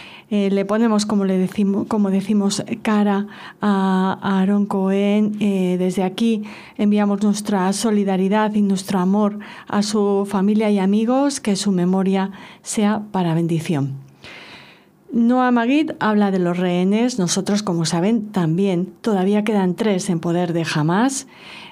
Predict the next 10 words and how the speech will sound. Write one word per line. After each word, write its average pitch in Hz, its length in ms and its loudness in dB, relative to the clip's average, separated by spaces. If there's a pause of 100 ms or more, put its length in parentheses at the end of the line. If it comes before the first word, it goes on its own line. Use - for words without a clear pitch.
Eh, 175 340 0
tres 226 220 0
familias 202 580 0 (180)
torturadas. 208 760 2
Seguimos 208 480 0
pidiendo 214 460 0
que 220 80 -2
vuelvan 202 360 0
a 208 120 0
casa. 202 420 0